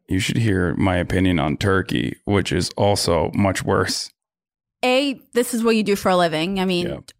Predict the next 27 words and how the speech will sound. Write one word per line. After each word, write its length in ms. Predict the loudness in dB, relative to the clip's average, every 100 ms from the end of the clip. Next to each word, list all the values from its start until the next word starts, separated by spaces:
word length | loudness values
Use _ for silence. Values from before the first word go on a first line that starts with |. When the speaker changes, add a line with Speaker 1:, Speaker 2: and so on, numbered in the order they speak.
| _ -2 0
Speaker 2:
uh, 40 |
Young 300 | 2 2 2
Turks, 420 | 2 2 2 0 -2
you 60 |
guys 300 | 2 2 0
are 340 | 2 2 2 2
a 60 | 0
political 1040 | 0 0 0 0 0 2 2 2 -2 -6 -2
Speaker 1:
Political 340 | 2 2 2
news 280 | 4 4 2
network. 360 | 0 0 -2 -2
Speaker 2:
Yes. 420 | -2 -2 -6 -18 -18
So, 120 | -4 0
okay. 180 | 0 0
So 160 | 4
anyway, 420 | 4 4 2 -2 -10 _ -4
I 80 | -2
forgive 340 | 0 2 2
you. 140 | 2 2
<laughs> 60 | 0 -4 -10 -6 0
Speaker 1:
Oh, 60 | 0
Speaker 2:
Talking 200 | 0 0
about 120 | 0
my 120 | 0
Speaker 1:
well. 40 | -2
Speaker 2:
country. 380 | -6 -8 -12 -2
Speaker 1:
<laughs> 680 | 0 0 -6 -4 -4 -2 -6